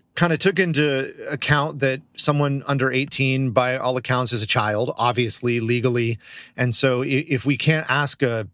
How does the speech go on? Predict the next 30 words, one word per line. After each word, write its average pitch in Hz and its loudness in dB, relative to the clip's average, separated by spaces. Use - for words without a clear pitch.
child 143 2
to 101 -8
consent 170 0
to 151 -2
something, 107 -2
then 127 2
why 135 4
would 139 0
we 123 0
hand 135 2
down, 123 0
uh, 123 0
an 143 0
adult-sized 127 0
punishment 135 0
to 143 4
a 135 2
child, 123 2
which, 143 0
you 202 2
know, 175 0
makes 190 2
sense. 165 -2
Uh, 143 2
so 156 2
i-, 151 -8
this 165 4
Supreme 180 0
Court 170 0
ruling 135 0